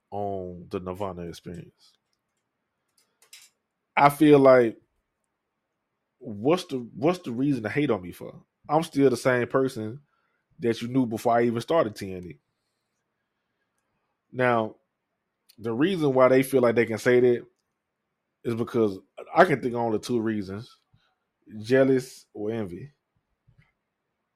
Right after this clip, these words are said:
Because when I wasn't doing nothing like this or doing nothing productive and just working a regular job, they talk shit about me.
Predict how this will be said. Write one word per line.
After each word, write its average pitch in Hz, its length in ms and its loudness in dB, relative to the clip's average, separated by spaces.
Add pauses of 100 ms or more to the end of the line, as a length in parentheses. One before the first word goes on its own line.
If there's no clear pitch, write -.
(840)
Because 117 520 0 (1500)
when 127 180 -4
I 123 80 4
wasn't 147 320 4
doing 131 240 4
nothing 113 160 0
like 107 240 0
this 110 200 -2
or 110 60 2
doing 113 240 -2
nothing 110 140 -4
productive 107 440 -2
and 104 100 -8
just 101 160 -6
working 104 220 -4
a 101 40 -8
regular 101 240 -8
job, 113 380 -2 (200)
they 110 140 -4
talk 110 260 0
shit 107 160 -2
about 98 240 -4
me. 101 160 -10